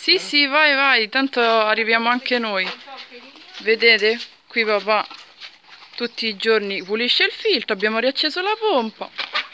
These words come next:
Speaker 1: A posto. Non manca niente. Vedete la pompa in azione, così ricircola l'acqua e via. E siamo pronti per andare su a casa per oggi.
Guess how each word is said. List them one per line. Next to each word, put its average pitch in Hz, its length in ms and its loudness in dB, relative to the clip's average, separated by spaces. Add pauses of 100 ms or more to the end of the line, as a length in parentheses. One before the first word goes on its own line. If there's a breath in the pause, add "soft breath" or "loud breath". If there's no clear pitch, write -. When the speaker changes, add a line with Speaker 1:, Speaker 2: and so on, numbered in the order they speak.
Speaker 1:
A 349 120 0
posto. - 480 -6 (1040)
Non 226 200 -2
manca 302 360 0
niente. 269 640 -4 (1500)
Vedete 202 280 -2
la 190 120 0
pompa 196 300 -6
in 196 80 -2
azione, 254 680 -4 (340)
così 202 360 -12
ricircola 214 640 -2
l'acqua 330 520 -2
e 277 120 -6
via. 185 400 -10
E 359 60 -12
siamo 294 280 -2
pronti 247 340 -4
per 214 120 0
andare 196 320 0
su 185 120 -6
a 175 80 -4
casa 143 340 -6
per 170 180 -4
oggi. - 380 -8